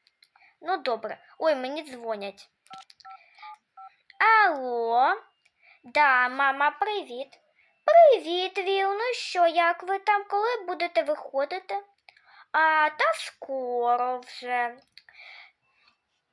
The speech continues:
Ой, так вже, ну, я дуже очікую побачити вашого малюка. Я знаю, мам, ми скоро вийдемо. Що ви там? Ой, щасливі будемо вас бачити. Ну так, це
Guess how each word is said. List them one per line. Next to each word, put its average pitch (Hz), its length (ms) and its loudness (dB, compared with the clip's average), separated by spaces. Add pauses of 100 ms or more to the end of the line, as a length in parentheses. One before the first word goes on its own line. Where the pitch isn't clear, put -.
(260)
Ой, 349 220 0
так 403 440 -2
вже, 370 720 2
ну, 359 400 -8
я 349 180 0
дуже 269 380 -12
очікую 247 480 -10
побачити 247 500 -12
вашого 247 320 -16
малюка. 254 360 -16 (500)
Я 440 260 0
знаю, 262 520 -2
мам, 247 240 -12
ми 339 140 -4
скоро 453 380 -2
вийдемо. 240 640 -8 (280)
Що - 300 -2
ви 302 160 -6
там? 269 280 -2 (340)
Ой, 277 280 2
щасливі 311 600 -2
будемо 247 420 -10
вас 247 260 -6
бачити. 226 380 -12 (1300)
Ну 427 160 -4 (220)
так, 359 520 0
це 440 140 -6